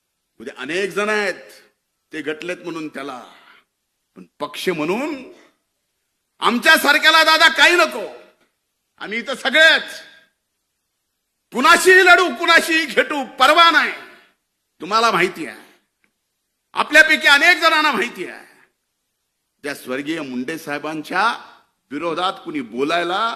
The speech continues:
आणि लढायला त्यावेळेस तयार नव्हतं.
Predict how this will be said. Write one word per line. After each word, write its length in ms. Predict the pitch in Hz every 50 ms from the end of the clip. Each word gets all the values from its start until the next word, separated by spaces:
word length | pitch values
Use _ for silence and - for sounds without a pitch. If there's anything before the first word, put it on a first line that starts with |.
| - - - - _ _ _
आणि 140 | 120 123 117 107 98
लढायला 340 | 113 131 170 208 220 226 202
त्यावेळेस 480 | - 196 185 175 170 165 156 - - -
तयार 240 | 151 143 143 139
नव्हतं. 540 | 135 131 113 113 117 156 175 202 220 220 220